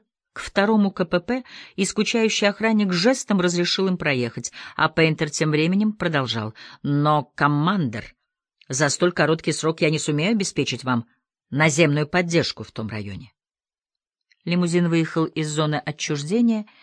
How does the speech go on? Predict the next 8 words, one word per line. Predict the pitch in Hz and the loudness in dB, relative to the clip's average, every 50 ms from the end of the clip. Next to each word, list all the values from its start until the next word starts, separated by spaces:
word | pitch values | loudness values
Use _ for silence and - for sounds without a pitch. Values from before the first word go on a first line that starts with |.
| - _ _ _ | -20 _ _ _
и | 147 151 | -4 -2
мчался | 143 - - - 185 214 233 220 - - - 202 190 - _ _ _ _ _ _ | -2 -2 0 2 2 2 0 -2 -6 -8 -8 -8 -10 -12 _ _ _ _ _ _
по | - 151 | 2 2
открытой | 139 131 - - - 180 175 - 180 175 | 2 2 0 -6 -6 -6 -4 -2 -2 -2
местности. | 147 123 117 - - - 107 - - - - 113 113 - _ _ _ _ _ _ _ _ _ _ _ _ _ | 0 -2 -2 -4 -6 -8 -8 -8 -8 -8 -10 -12 -14 -14 _ _ _ _ _ _ _ _ _ _ _ _ _
«Думаю, | 226 233 240 302 311 302 302 294 294 285 269 262 240 233 _ | -6 -2 0 0 0 0 0 0 0 0 0 0 -2 -4 _
мы | - 214 226 220 | 0 0 0 2
справимся». | - - - - 117 101 - 101 101 - - - - - | 0 -4 -4 -4 -4 -4 -4 -6 -6 -6 -6 -6 -6 -12